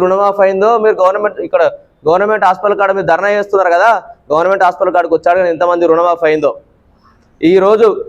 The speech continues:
మీకు కడియం సీఆర్ని విమర్శించే అర్హత మీకు లేదని మేము ఈ సందర్భంగా చెప్తున్నాం. ఎందుకనంటే, ఏ రోజు మీలాగా కడియం సీఆర్ గారు చి-, పెన్ను,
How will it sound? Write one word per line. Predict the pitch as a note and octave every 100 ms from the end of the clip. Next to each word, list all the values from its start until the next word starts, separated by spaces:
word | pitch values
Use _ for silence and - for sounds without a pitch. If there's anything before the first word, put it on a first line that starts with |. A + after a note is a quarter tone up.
| - - _ D#3
మీకు | F3+ G3
కడియం | F#3 E3+ G3 F#3+
సీఆర్ని | F#3 F3+ F3
విమర్శించే | E3 E3 E3+ E3 F3 D#3+
అర్హత | D#3 E3
మీకు | E3 D#3 D3+
లేదని | D3 E3+ E3+
మేము | E3+ D3+
ఈ | C#3+
సందర్భంగా | C#3+ C#3+ D#3+ D#3 D#3 C3
చెప్తున్నాం. | C3+ - E3+ - - _ _ _ _
ఎందుకనంటే, | D3+ F#3 G3+ G3 F#3 F3 A3+ G3+ D3+ - _ D3+
ఏ | F#3 G#3+
రోజు | G#3 A3 G3
మీలాగా | F3 G#3 G#3 G3+ G#3+
కడియం | G3 F#3 F#3+ G3+
సీఆర్ | G3 G3 F#3+ F3+
గారు | G#3+ A3+ - _ _ _ _ _
చి-, | - - F#3
పెన్ను, | G3+ A#3